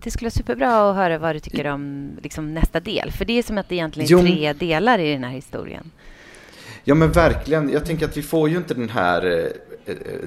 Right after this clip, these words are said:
Speaker 2: dessvärre den här liksom totala releasen av att nu har jag äntligen läst den och så här tyckte jag. Så att jag tänker att när det är liksom min Insta-vecka
Speaker 1: Mm.
Speaker 2: nästa gång,
Speaker 1: Mm,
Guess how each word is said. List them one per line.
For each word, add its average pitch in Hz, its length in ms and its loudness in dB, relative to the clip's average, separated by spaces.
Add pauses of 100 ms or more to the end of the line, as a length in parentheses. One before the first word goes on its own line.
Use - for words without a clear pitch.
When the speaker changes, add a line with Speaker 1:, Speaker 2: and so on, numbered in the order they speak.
Speaker 2:
dessvärre 104 380 0
den 92 100 -4
här 90 180 -2
liksom 85 440 -6 (160)
totala 107 460 4
releasen 123 640 2
av 98 140 4
att 98 100 0
nu 101 80 -2
har 95 140 2
jag 92 160 2
äntligen 95 540 -2
läst 87 400 0
den 113 120 -2
och - 140 -8
så 98 60 0
här 95 160 0
tyckte - 320 -8
jag. 110 100 -2 (320)
Så - 100 0
att 123 80 -2
jag 156 100 0
tänker 156 200 2
att 123 200 0
när 139 140 8
det 131 80 2 (140)
är 165 60 4
liksom 147 200 0
min 120 200 0
Insta-vecka 98 680 -2
Speaker 1:
Mm. 143 60 -2
Speaker 2:
nästa 156 240 -6
gång, - 240 -4
Speaker 1:
Mm, 247 240 0